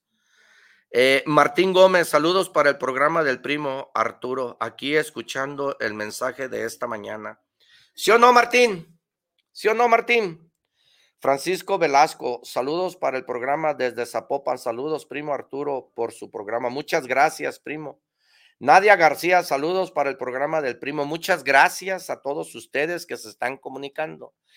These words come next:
El inteligente se enoja porque le corrigen. El sabio aprende de los demás. Rolando García, "Saludos para el programa desde Zapopan Centro para el primo. Soy seguidor de él por medio de Spotify". ¡Ay,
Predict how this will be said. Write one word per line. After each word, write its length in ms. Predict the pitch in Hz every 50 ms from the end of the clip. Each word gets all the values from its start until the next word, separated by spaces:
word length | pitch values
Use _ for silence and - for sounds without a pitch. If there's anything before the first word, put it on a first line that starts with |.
| _ - - _
El 180 | - 127 135 139
inteligente 640 | 139 139 - 127 127 127 117 143 151 160 156 180
se 120 | 160 - 143
enoja 340 | 123 135 147 143 165 - -
porque 240 | 117 - - 120
le 120 | 113 110 -
corrigen. 600 | - 107 104 113 135 135 - - 123 113 113 _ _ _ _ _ _ _ _ _ _ _ _ _ _
El 180 | - - -
sabio 640 | - - 135 139 147 156 165 170 170 165 - - _ _ _ _
aprende 500 | - 104 - _ 127 127 135 139 139 135
de 100 | 131 127
los 220 | 123 120 110 101 95
demás. 640 | 107 104 117 131 139 131 - - - - - _ _ _ _ _ _ _ _ _
Rolando 460 | - 117 127 127 135 151 170 175 185 165
García, 360 | 156 143 123 - 165 165 156
"Saludos 400 | 156 147 135 147 170 185 170 139 -
para 140 | 135 131
el 80 | 127 127
programa 440 | 123 120 117 123 135 147 156 156 156
desde 280 | 135 131 127 113 117 120
Zapopan 500 | - - 110 - - 135 139 - 143 139
Centro 380 | - 139 135 143 - 151 143
para 180 | - 123 117 110
el 120 | 107 101
primo. 300 | _ 120 127 127 131 117
Soy 420 | - - - 127 139 156 160 160 _
seguidor 800 | _ - - - 120 113 113 117 113 110 120 131 143 151 143 -
de 260 | 127 120 117 113 113
él 240 | 113 110 110 - _ _ _ _ _ _ _ _ _ _
por 220 | _ 110 113 - 104
medio 540 | 110 113 123 135 151 151 160 165 165 160 _ _ _ _ _ _
de 240 | - 117 120 - -
Spotify". 840 | - 104 - - _ 127 131 135 143 135 - - 117 110 113 113 117 - _ _ -
¡Ay, 600 | 247 254 233 214 - - - 262 294 269 277 -